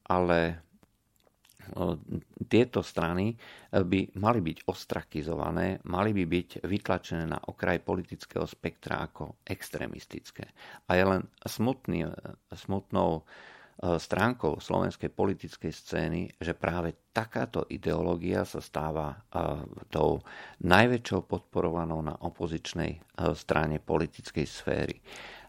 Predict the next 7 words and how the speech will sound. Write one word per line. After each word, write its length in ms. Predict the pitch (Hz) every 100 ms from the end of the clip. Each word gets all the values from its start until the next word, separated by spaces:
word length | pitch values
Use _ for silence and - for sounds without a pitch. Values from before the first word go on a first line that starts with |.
| - 90 82 -
rovnakým 480 | - 107 123 123 101
spôsobom 800 | - 95 92 - 87 95 95 92 104 -
ale 160 | 95
treba 400 | 92 92 90 92
odsúdiť 960 | - 95 - - 87 76 78 80 - -
aj, 180 | 90
e, 60 | 101